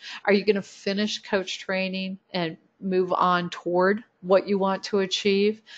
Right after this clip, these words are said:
Are you going to engage a coach?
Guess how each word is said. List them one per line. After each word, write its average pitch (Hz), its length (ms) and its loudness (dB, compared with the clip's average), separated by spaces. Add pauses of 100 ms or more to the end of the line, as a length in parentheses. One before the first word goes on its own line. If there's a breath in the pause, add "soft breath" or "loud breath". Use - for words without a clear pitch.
(160 loud breath)
Are 220 60 2
you 214 140 2
going 208 340 2
to 226 340 0
engage 214 640 4
a 233 60 6
coach? - 680 -6